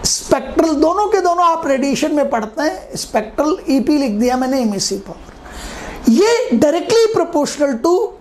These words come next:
absolute temperature की power four। मतलब, temperature जितना ज़्यादा,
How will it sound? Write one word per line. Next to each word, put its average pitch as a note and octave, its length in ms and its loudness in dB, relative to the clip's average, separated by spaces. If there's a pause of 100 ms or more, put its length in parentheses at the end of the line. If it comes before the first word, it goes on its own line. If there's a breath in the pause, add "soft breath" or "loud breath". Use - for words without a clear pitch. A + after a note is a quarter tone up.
(200)
absolute G4 600 0
temperature C4 520 -2
की C#4+ 80 -4
power A#3 340 0
four। A3+ 360 -4 (600 loud breath)
मतलब, F#4 460 0
temperature F#4+ 640 0
जितना F4+ 540 2
ज़्यादा, C4 540 -2